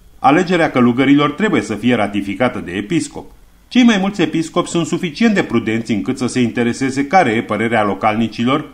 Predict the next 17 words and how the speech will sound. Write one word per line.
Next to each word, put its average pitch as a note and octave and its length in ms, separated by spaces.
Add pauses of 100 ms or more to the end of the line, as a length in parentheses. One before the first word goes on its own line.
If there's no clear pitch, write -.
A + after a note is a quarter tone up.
iar C3+ 280
Richard B2+ 440
e G#2 40
un G2 180
om A2 160
care A#2 240
nu-și D#3 220
dorește G2+ 340
probleme. A2 560 (380)
Dacă B2+ 280
orășenii A2+ 540
declară G#2 400
că A#2 120
te A#2 140
susțin A2+ 380
pe C3+ 140
tine, G#2+ 500